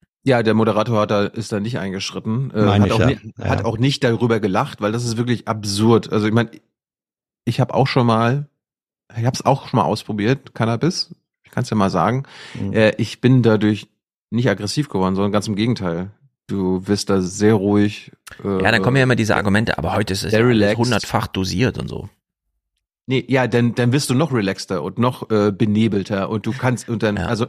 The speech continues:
Speaker 1: noch, noch weniger aggressiv. Die Aggressionsdroge Nummer eins ist na-, tatsächlich Alkohol. Da hat er ja
Speaker 3: Das
Speaker 1: recht.
Speaker 3: stimmt.
Speaker 1: Aber dann mit Cannabis zu kommen, ist, das ist irre, äh, und einfach nur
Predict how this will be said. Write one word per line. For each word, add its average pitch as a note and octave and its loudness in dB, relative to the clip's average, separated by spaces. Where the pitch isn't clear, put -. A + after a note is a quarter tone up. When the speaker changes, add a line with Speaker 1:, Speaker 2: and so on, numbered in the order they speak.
Speaker 1:
noch, D3 -2
noch D3 0
weniger G#2+ 0
aggressiv. F2+ -10
Die G#2+ 0
Aggressionsdroge C#3 2
Nummer A2+ 2
eins A#2 0
ist B2+ -6
na-, A2 0
tatsächlich A2 -4
Alkohol. E2 -4
Da F#2+ -2
hat D3 0
er G#3 4
ja G3 2
Speaker 3:
Das F#3+ 0
Speaker 1:
recht. F#3+ 2
Speaker 3:
stimmt. G2 -6
Speaker 1:
Aber B2 4
dann A#2 2
mit G#2+ 0
Cannabis E3+ 0
zu A2+ -6
kommen, C#3+ -4
ist, C3 -4
das A2+ -8
ist - -6
irre, A2 2
äh, G#2 2
und A2+ -8
einfach G#2+ -4
nur G#2+ 0